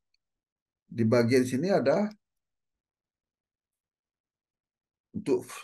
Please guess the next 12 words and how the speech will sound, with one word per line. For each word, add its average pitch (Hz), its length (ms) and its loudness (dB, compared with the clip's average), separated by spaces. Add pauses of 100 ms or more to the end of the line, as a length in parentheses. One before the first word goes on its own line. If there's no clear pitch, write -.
(180)
ini 160 240 0
biasanya 147 400 0
untuk 151 160 -4
lit-, 139 240 -4 (160)
utilitas 139 640 0
bangunan 127 640 2
bila 120 240 0
terputus 123 480 -6
tidak 123 480 2
berpengaruh 127 640 2
pada 117 400 0
pasien. 120 480 -2